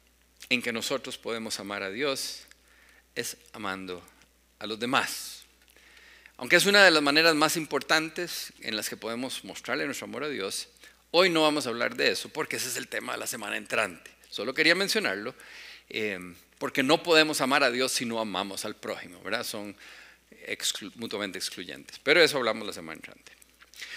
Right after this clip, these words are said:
Otra manera de amar a Dios es sirviéndole. Servir a Dios es hacer la voluntad de Dios para llevar a cabo su propósito para nuestra vida. ¿Verdad? La Biblia dice que Dios tiene planes para cada uno de nosotros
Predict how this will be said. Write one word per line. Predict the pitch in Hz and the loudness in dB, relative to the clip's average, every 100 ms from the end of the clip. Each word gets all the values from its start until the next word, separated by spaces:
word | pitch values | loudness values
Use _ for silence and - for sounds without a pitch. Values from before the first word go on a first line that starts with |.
| - | 0
Otra | - 233 202 | 4 6 4
manera | 175 120 113 117 - - _ - | 4 4 4 0 -8 -20 _ -16
de | 95 | -12
amar | 104 | -8
a | 117 | -8
Dios | 101 80 - - _ | -8 -8 -10 -12 _
es | 104 | -12
sirviéndole. | - - 113 98 104 85 78 - - - _ _ _ _ _ _ _ _ - - - - - - - - - - _ _ - | -8 -8 -10 -12 -10 -10 -14 -20 -20 -20 _ _ _ _ _ _ _ _ -20 -20 -20 -20 -20 -20 -20 -20 -20 -20 _ _ -8
Servir | - 123 131 214 | -4 -2 0 2
a | 226 185 | 4 4
Dios | 151 185 180 - - | 4 4 2 -2 -4
es | 180 - - | -6 -4 -6
hacer | 135 - 170 208 | -4 2 4 4
la | 214 | 4
voluntad | 175 147 120 113 135 | 2 -2 -4 -2 0
de | 165 131 | 2 2
Dios | 127 - | 0 0
para | 165 135 | 2 0
llevar | 117 135 165 | 2 4 6
a | 190 | 6
cabo | - 147 147 139 | 6 6 6 4
su | - 247 | 2 2
propósito | 202 180 170 151 151 160 156 | -2 0 0 0 0 -4 -4
para | - 160 151 | 4 6 6
nuestra | 139 - 123 | 4 0 -4
vida. | 90 - - _ | -6 -8 -14 _
¿Verdad? | 143 160 | 2 4
La | |
Biblia | 147 170 190 | 4 6 6
dice | 170 180 | 6 4
que | 151 | -2
Dios | 120 139 | -2 -4
tiene | - 131 | -4 -6
planes | 123 151 170 151 | 2 4 4 0
para | 117 | -2
cada | 110 | -2
uno | 117 113 | -2 -4
de | |
nosotros | 117 214 220 208 | 0 2 2 0